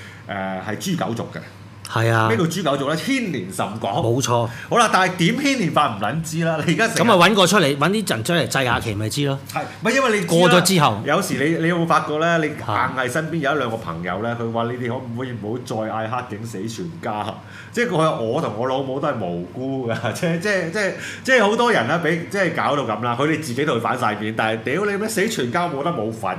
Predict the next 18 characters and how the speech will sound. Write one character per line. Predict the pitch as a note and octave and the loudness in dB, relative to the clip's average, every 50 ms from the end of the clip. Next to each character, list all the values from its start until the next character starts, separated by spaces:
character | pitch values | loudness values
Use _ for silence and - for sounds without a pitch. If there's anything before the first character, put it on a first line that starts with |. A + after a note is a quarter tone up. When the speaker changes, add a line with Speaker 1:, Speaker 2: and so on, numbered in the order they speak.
| B2+ C3+ | -4 -6
Speaker 1:
㗎 | A#2+ | -4
噉 | A2+ G#2+ A2 A2+ A#2+ | -2 -2 -2 -2 -2
樣。 | A#2 | -4
Speaker 2:
嗯。 | A2+ - - - - - | -4 -6 -10 -12 -4 0
Speaker 1:
但 | E3+ A3 B3+ | 2 2 4
anyway， | B3 G3 C#3 A2 F#2 - - - - - - | 4 2 0 0 -2 -4 -10 -14 -16 -4 -2
噉 | G#3 A3+ B3+ | 0 2 2
啊， | A3+ G3+ | 2 4
所 | F3 G3 A3+ | 4 2 2
以 | A#3 G#3 F#3+ | 2 2 0
變 | F#3 F#3 F3+ E3 | 0 0 0 2
咗 | E3 E3+ F#3+ F3+ D#3 - - - | 2 2 2 2 0 -4 -6 -6
你 | C#3+ C3 C#3+ D3 | -4 -2 -2 0
究 | D3 D3+ D3 C#3+ | 0 0 0 0
竟 | C#3 C3+ D3+ E3+ E3+ C3+ A#2+ - - - - - - - - - - | 0 0 0 -2 -4 -6 -8 -12 -18 -20 -20 -20 -20 -20 -18 -10 -6
呢 | F#3+ F#3+ | -4 -2
個， | E3 D3 C#3 C3+ C3 B2 - - | 0 0 0 0 -2 -4 -6 -6
呃， | A2 A2+ A2 A2 G#2+ G#2 G#2+ | -4 -4 -2 -2 -2 -2 -4